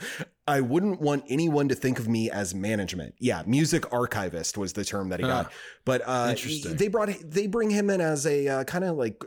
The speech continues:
Speaker 1: quiet secret weapon to give them their best soundtracks. Um, this is the first one that he worked on, that,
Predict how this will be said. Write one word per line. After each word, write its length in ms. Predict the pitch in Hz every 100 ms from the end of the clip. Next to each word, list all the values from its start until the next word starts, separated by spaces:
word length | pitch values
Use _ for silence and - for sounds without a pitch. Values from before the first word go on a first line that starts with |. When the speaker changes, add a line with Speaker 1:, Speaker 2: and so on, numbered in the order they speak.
| -
Speaker 1:
quiet 500 | - - 139 196 190
secret 480 | - - 165 170 156
weapon 520 | 113 127 - 104 69 71
to 320 | 123 107 98 -
give 180 | 131 131
them 160 | 160 143
their 120 | 107
best 360 | 95 113 -
soundtracks. 760 | 104 101 123 104 - - - - - - - -
Um, 560 | 104 98 92 90 87 -
this 260 | 101 123 131
is 80 | 139
the 100 | 120
first 280 | 139 - -
one 160 | 113
that 120 | 101
he 120 | 87 113
worked 300 | 104 107 107
on, 200 | 92 87
that, 200 | 90